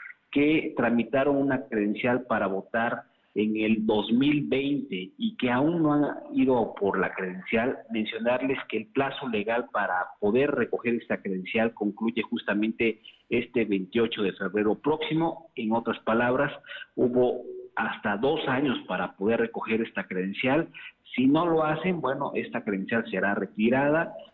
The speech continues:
el, la persona será dada de baja del padrón electoral y tendrá nuevamente que acudir a los módulos a solicitar a solicitar su inscripción al padrón electoral y obtener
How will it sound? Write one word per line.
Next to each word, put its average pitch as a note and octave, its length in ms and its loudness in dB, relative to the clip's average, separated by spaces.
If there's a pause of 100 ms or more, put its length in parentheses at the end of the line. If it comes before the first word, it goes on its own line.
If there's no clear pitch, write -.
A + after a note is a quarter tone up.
(120)
el, G2 560 0
la F2 160 -4
persona G#2 400 -2
será G2+ 240 0
dada A2 400 2
de F#2+ 80 2
baja G#2+ 280 0
del F2+ 140 -2
padrón F#2 380 -4
electoral D#3 600 0
y D#3+ 280 2 (240)
tendrá A#2 560 0
nuevamente B2 760 -2
que G#2 100 -2
acudir G#2+ 480 0
a G#2+ 60 4
los G2+ 240 0
módulos A#2+ 400 2
a G2+ 80 -6
solicitar - 360 -12 (220)
a G2+ 60 -8
solicitar G2 460 -4
su A2 140 -6
inscripción A2 540 -4
al G2+ 160 0
padrón G#2+ 300 0
electoral C#3 560 0
y A2+ 100 -2
obtener G#2+ 460 -2